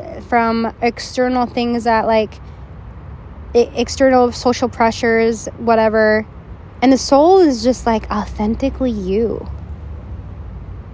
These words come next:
It sounds woo-woo, but I don't care. Like, if it's not, if it's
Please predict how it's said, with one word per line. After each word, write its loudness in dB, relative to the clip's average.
It 4
sounds 6
woo-woo, 2
but 4
I 0
don't -2
care. -6
Like, 0
if 0
it's -6
not, 2
if 4
it's 0